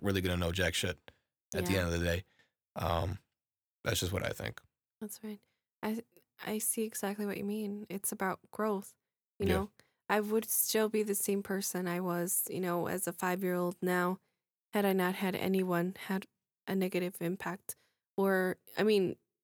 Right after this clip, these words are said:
Speaker 2: at the time, I would say it was negative. Looking back now, I would say it was positive because, again, like how you said, made me the person that I am today.
Speaker 1: Yeah.
Speaker 2: You know? Um, again, we might do an episode about forgiveness, but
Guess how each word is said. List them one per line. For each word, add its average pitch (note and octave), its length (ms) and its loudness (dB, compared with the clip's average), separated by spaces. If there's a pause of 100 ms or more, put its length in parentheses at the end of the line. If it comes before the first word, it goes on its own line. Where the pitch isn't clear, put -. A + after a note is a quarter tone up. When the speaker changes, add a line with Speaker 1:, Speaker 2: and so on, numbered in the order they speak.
(320)
Speaker 2:
at G#3 100 2
the G3 80 0
time, A#3+ 400 2
I B3+ 100 2
would F#3 160 4
say F#3 220 4
it F3 40 4
was E3+ 200 0
negative. E3+ 460 -2 (600)
Looking G3 320 0
back F3 240 0
now, A3+ 380 2
I - 120 4
would G3 180 0
say F#3 160 0
it F3+ 40 2
was F3+ 160 -2
positive F#3+ 520 -2
because, F3 400 -2
again, F3 340 -2 (240)
like - 200 -6
how - 80 -4
you E3+ 100 -2
said, G#3+ 320 -2 (120)
made F3 180 -2
me F3+ 100 -2
the - 80 -6
person - 280 -6
that F3+ 100 -6
I D#3 40 -4
am - 180 -8
today. - 300 -12 (420)
Speaker 1:
Yeah. F2 180 2 (520)
Speaker 2:
You - 80 0
know? F#3 260 0 (640)
Um, F3 640 2 (160)
again, G3 640 0
we - 100 -4
might G3 380 2
do F#3+ 440 2
an G3 160 0
episode F#3+ 380 -2
about F3+ 260 -2
forgiveness, G3+ 680 -2
but - 280 -2